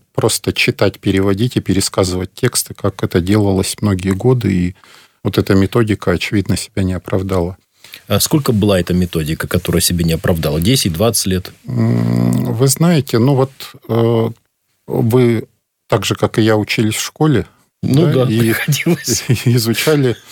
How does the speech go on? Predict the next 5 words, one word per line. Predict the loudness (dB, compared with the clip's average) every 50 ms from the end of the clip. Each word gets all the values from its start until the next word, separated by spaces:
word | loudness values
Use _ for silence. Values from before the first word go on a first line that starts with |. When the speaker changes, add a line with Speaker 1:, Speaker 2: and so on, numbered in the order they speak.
| -20 -20 _ _ _ _ _ -2
Speaker 1:
изучали | 0 2 2 0 0 2 0 2 2 2 2
английский | 2 2 0 0 -2 -2 -4 -6 -8 -4 -2 0
язык. | 0 0 0 -2 -2 -4 -4 -8 -2
Speaker 2:
Мгм. | 0 2 2 4 4 2 2 0 -4 _ -14
Speaker 1:
Вот, | -12 -10 -10 -4 0 0 0 0